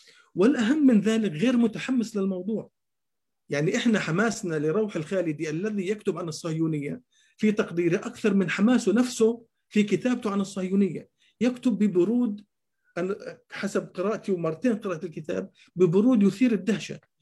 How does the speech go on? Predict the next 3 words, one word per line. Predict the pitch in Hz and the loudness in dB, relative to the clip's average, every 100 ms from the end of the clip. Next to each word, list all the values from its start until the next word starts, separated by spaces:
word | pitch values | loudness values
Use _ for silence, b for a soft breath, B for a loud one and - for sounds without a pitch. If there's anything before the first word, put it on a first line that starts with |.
| b b - - - | b b -16 -16 -8
يعني | 151 139 151 151 143 - - - _ - | -8 -4 -2 0 -2 -6 -12 -14 _ -10
ملفت | - 208 247 - 220 180 | 2 6 8 6 4 2
للانتباه. | 156 135 143 127 | 0 0 -2 -6